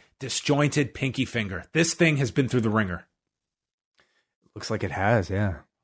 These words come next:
Speaker 1: Holy Christ, this finger looks mangled. And talked about how his daughter will hold his pinky finger, and that he realizes, "I don't really care about any of this. I don't care about the tournament, the title, the ratings,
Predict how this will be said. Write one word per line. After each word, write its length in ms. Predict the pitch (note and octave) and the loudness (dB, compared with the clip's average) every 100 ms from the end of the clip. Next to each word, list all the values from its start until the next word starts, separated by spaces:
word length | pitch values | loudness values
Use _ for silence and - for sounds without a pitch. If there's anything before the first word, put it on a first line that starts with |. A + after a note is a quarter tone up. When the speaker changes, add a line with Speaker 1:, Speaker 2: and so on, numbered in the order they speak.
| - | -8
Speaker 1:
Holy 300 | C#3+ A2+ E2 | -6 -4 -8
Christ, 500 | - B2+ G2+ - - | -4 -2 -2 -4 -8
this 160 | A#2 - - | -16 -18 -14
finger 220 | C3+ G#2+ | -8 -6
looks 180 | F#2 F2+ | -8 -8
mangled. 520 | A2 A2 B2 F2+ F2 - - _ _ _ - | -4 -2 -2 -6 -12 -18 -20 _ _ _ -16
And 160 | G2+ | -10
talked 240 | - A#2 A#2 | -2 -2 0
about 180 | A#2 | -4
how 220 | G2+ A2 G#2+ | -2 -2 -2
his 220 | G#2+ F#2 | -4 -4
daughter 360 | A#2 A2+ A#2 | 0 2 2
will 140 | A2+ F#2+ | 0 -4
hold 320 | - B2+ B2+ | -2 -2 -2
his 140 | G#2+ - | -4 -10
pinky 300 | C#3+ C3+ A#2 | -8 -6 -6
finger, 420 | A2 F#2+ F2+ F2+ _ _ _ - | -6 -6 -8 -10 _ _ _ -14
and 140 | G#2+ | -4
that 260 | A2+ A2 - _ _ _ | 0 -2 -4 _ _ _
he 160 | B2+ | -8
realizes, 640 | B2 D3 E3 D#3+ D#3 D3+ A#2+ | -4 -2 0 0 0 -2 -4
"I 60 | C3 | -4
don't 180 | C3+ F3 | -2 0
really 180 | D3+ | 0
care 220 | C#3+ - E3 | 0 0 0
about 220 | B2 A2+ | 0 -2
any 160 | A2+ | -2
of 100 | G2 | -6
this. 300 | - F2 - - _ _ | -10 -8 -8 -10 _ _
I 40 | - | -14
don't 120 | A2 | -6
care 120 | - | 0
about 140 | A#2+ A2+ | 0 0
the 80 | |
tournament, 440 | - D#3+ F3 E3 E3 _ _ | -2 0 2 2 0 _ _
the 80 | - | -20
title, 500 | - E3 D#3+ D#3 D3+ _ _ _ | -4 0 2 0 -2 _ _ _
the 80 | - | -10
ratings, 640 | F#2 C#3+ D#3+ E3 D#3 - | -2 0 2 0 -2 -4